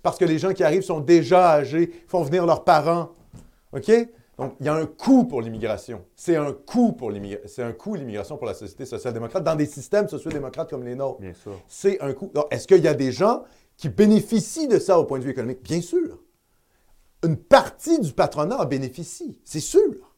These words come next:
Speaker 2: Hmm.
Speaker 1: Il y a des gens qui font des bénéfices. Mais grosso modo, pour, pour l'ensemble de la société, est-ce que c'est un, est-ce que c'est un coût ou c'est un bénéfice ? C'est plutôt un coût. Et en plus, ça, c'est juste d'un point de vue économique.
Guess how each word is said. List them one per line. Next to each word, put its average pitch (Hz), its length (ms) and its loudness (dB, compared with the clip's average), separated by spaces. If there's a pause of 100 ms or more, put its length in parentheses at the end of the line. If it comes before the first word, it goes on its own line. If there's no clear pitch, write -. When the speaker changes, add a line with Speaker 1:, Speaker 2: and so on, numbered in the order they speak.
(320)
Speaker 2:
Hmm. 117 80 -18 (120)
Speaker 1:
Il - 40 0
y 151 40 2
a 135 40 2
des 143 120 2
gens 294 240 6
qui - 80 -8
font 190 120 -2
des 151 80 -2
bénéfices. 123 320 -8 (160)
Mais 185 120 6
grosso 185 600 4
modo, 190 260 2
pour, 131 300 -4
pour 127 140 -8
l'ensemble 139 320 -8
de 117 60 -4
la - 40 -12
société, 165 360 -12
est-ce 120 120 -6
que 131 100 -4
c'est 127 160 -4
un, 117 140 -4 (340)
est-ce 110 120 -12
que 131 80 -8
c'est 143 120 -10
un 135 100 -6
coût 277 340 -6 (200)
ou 117 80 -16
c'est 127 140 -10
un 120 60 -6
bénéfice ? 113 680 -8 (160)
C'est 110 120 -14
plutôt 165 340 -12
un 185 80 -12
coût. 120 240 -18 (880)
Et 165 80 0
en 160 120 6
plus, 302 500 4
ça, 170 160 -4
c'est 139 100 -6
juste 185 160 -4
d'un 147 80 6
point 120 120 -4
de 101 40 -8
vue 98 60 -6
économique. 170 460 -6